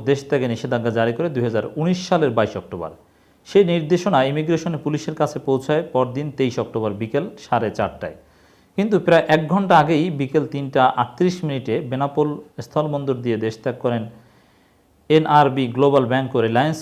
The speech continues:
ফাইন্যান্স লিমিটেডের সাবেক ব্যবস্থাপনা পরিচালক পিকে হালদার। তার দেশ ত্যাগ নিয়ে সে সময় প্রশ্ন তুলেছিল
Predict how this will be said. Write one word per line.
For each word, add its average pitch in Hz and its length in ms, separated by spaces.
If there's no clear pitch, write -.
ফাইন্যান্স 123 400
লিমিটেডের 120 460
সাবেক 127 340
ব্যবস্থাপনা 117 680
পরিচালক 123 500
পিকে 110 260
হালদার। 90 280
তার 143 160
দেশ 156 240
ত্যাগ 180 140
নিয়ে 143 140
সে - 160
সময় 131 220
প্রশ্ন 135 200
তুলেছিল 113 300